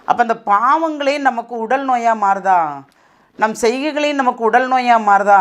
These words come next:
அவஸ்தையா மாறுதா? அப்ப ஆண்டவர் என்ன பார்த்துட்டே இருப்பாரா? அதான் கேட்குறாரு. என்ன கேட்குறாரு? தலைவராகிய ஆண்டவர் கூறுவது இதுவே, "என் மேல் ஆணை, தீயோர் சாக வேண்டும் என்பது என் விருப்பம் அன்று.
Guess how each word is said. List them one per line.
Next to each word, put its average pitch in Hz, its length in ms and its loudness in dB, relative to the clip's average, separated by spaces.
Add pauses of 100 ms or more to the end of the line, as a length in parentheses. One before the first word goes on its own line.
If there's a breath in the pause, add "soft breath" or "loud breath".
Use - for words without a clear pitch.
(100)
அவஸ்தையா 240 400 0 (100)
மாறுதா? 175 500 4 (440 soft breath)
அப்ப - 200 0
ஆண்டவர் 277 380 0
என்ன 269 200 -4
பார்த்துட்டே 233 380 2
இருப்பாரா? 165 720 0
அதான் 269 220 2
கேட்குறாரு. 220 480 2
என்ன 202 200 -8
கேட்குறாரு? 226 800 -2 (1120 soft breath)
தலைவராகிய 269 640 2
ஆண்டவர் 247 340 0
கூறுவது 233 360 -6
இதுவே, 185 380 -4
"என் 214 260 -2
மேல் 302 260 4
ஆணை, 233 420 -2
தீயோர் 269 500 -10
சாக 277 360 -2
வேண்டும் 330 280 -8
என்பது 262 320 -4
என் 262 120 -4
விருப்பம் 220 380 0
அன்று. 156 420 -6